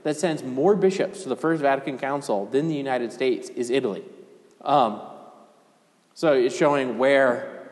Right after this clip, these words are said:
h-, how much the church in the United States has grown by this time. So that the U S has more bishops than Spain, than France, than Germany, that's an, an amazing fact.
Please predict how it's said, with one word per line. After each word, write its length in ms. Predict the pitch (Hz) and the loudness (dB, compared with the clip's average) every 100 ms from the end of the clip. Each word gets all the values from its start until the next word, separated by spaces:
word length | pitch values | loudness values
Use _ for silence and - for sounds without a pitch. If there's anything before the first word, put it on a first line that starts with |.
| - - - | -20 -20 -12
h-, 140 | 151 | -12
how 240 | - 151 151 | -6 -2 0
much 240 | 156 156 | 0 -2
the 100 | 139 | -8
church 300 | 120 147 127 | -4 -4 -2
in 200 | 123 117 | -6 -4
the 60 | 117 | -6
United 300 | 123 123 120 | -4 -4 -4
States 300 | 147 135 - | -4 -4 -4
has 120 | 110 | -8
grown 320 | 107 123 127 | -2 -2 0
by 140 | 107 92 | -2 -4
this 220 | 92 - | -8 -12
time. 200 | 113 - - _ _ _ _ - | -14 -14 -20 _ _ _ _ -4
So 440 | 151 113 - - - | 2 2 0 -14 -2
that 160 | 143 131 | -2 0
the 80 | |
U 140 | 143 151 | 2 2
S 140 | 139 | 2
has 160 | 135 123 | -2 -2
more 180 | 131 160 | 0 2
bishops 400 | 143 151 113 - | 0 -2 -6 -8
than 160 | 104 | -10
Spain, 640 | - - 120 127 135 143 147 - - | -12 -12 -8 -4 -4 -4 -6 -10 -6
than 160 | 117 | -6
France, 640 | 113 120 131 135 135 - - - - | -4 -4 -2 -4 -6 -10 -16 -16 -8
than 160 | 123 | -4
Germany, 380 | 120 131 135 131 | 0 0 0 -2
that's 300 | 131 139 - | 0 0 0
an, 220 | 139 135 - | -6 -6 -4
an 80 | 131 | -2
amazing 380 | 135 135 127 | 0 0 -2
fact. 340 | 117 113 - | 0 -2 -2